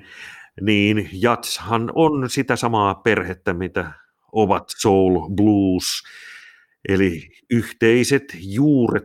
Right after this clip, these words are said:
ovat näillä kaikilla. Ja tietysti sanotaan, että itse pidän tämän tyyppisestä jatsista, koska se tuo sitten,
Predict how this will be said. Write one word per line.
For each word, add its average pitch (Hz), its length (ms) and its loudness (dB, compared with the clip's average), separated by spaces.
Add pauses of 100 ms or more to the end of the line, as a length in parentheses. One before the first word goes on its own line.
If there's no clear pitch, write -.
(140)
ovat 107 460 0
näillä 98 500 0 (100)
kaikilla. 104 540 2
Ja 98 340 2 (260)
tietysti 123 320 0
sanotaan, 117 440 -2
että 110 180 -2
itse 117 240 0
pidän 101 340 -2
tämän 107 340 0
tyyppisestä 104 680 0 (500)
jatsista, 120 500 0
koska 98 320 -4
se 95 200 -4
tuo 95 360 -4
sitten, 98 380 -6